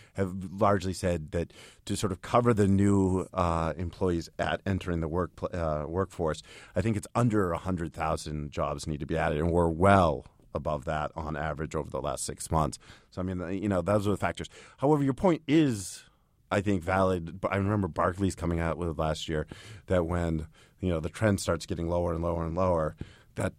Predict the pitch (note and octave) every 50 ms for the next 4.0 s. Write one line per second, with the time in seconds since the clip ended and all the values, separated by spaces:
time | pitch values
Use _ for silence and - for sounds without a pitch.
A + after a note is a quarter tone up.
0 | _ - - - C3+ A#2+ - A#2 G2+ - F#2+ F2+ F2 F2 F2 E2+ E2+ E2+ E2 D#2+
1 | D#2 D2 - - _ - - - _ _ _ _ - F#2 E2 D2 C#2 C#2+ - -
2 | - F2+ F#2+ - - G2+ G#2+ G#2 - - - - D#3 C#3+ - A#2+ B2 G2 G2+ F#2+
3 | F#2+ - - A2 G#2 G#2 G#2 G2 F#2+ - G2 F#2+ E2+ D#2+ E2+ D#2 F2+ F2 E2+ E2